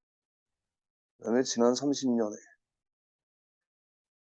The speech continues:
Sleep is not just a period of inactivity or a garbage collection of the waste products that the brain accumulated. 자, 수면이라고 하는 것이, 수면이라고 하는 것이 단지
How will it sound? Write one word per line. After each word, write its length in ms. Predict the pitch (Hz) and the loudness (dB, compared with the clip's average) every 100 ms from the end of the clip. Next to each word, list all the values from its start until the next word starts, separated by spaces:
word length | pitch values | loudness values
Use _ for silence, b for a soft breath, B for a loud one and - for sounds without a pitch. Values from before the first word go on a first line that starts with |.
| - | 0
Sleep 360 | 196 226 233 | 6 8 8
is 180 | 190 160 | 6 6
not 240 | 160 202 | 6 6
just 320 | 196 190 - 170 | 6 0 2 0
a 60 | |
period 480 | 165 185 180 170 147 | 0 2 6 8 8
of 180 | 139 131 131 | 6 6 2
inactivity 760 | 135 139 139 156 151 165 156 | 2 0 -2 0 0 2 4
or 220 | 143 123 | 4 6
a 60 | 120 | 4
garbage 400 | 113 123 160 160 | 2 2 2 0
collection 480 | - 151 151 160 143 | -2 0 2 0 0
of 140 | 135 | 0
the 100 | 127 | 2
waste 380 | 117 127 165 - 151 | 4 4 4 0 -4
products 380 | 151 151 143 139 | 0 0 0 -2
that 200 | 131 131 | 0 2
the 100 | 139 | 2
brain 300 | 117 117 131 | 2 4 4
accumulated. 880 | 123 117 - 147 143 170 175 135 104 101 131 190 - _ _ _ _ _ _ _ _ _ _ _ _ - _ _ _ _ | 4 -2 -4 0 2 2 2 -2 -2 0 0 0 -4 _ _ _ _ _ _ _ _ _ _ _ _ -20 _ _ _ _
자, 160 | - 98 | -6 -6
수면이라고 600 | - 156 175 175 156 135 | -4 0 4 6 6 6
하는 180 | 120 104 | 4 2
것이, 240 | - - 110 110 127 95 _ _ _ _ _ _ _ _ - b b b b _ | -6 -4 2 4 2 0 _ _ _ _ _ _ _ _ -20 b b b b _
수면이라고 600 | - - 147 147 139 131 117 | -8 2 6 8 8 6 4
하는 120 | 110 | 0
것이 220 | 98 - | -2 -10
단지 760 | - - 151 165 143 127 196 | -8 0 2 2 4 6 4